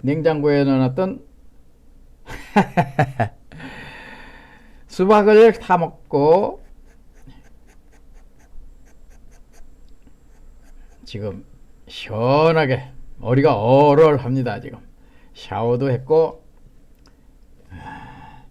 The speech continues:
수박 껍데기를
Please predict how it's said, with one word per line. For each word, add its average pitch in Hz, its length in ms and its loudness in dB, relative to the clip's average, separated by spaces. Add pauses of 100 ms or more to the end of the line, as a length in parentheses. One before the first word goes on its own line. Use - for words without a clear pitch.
(1400)
수박 143 380 -6
껍데기를 143 840 0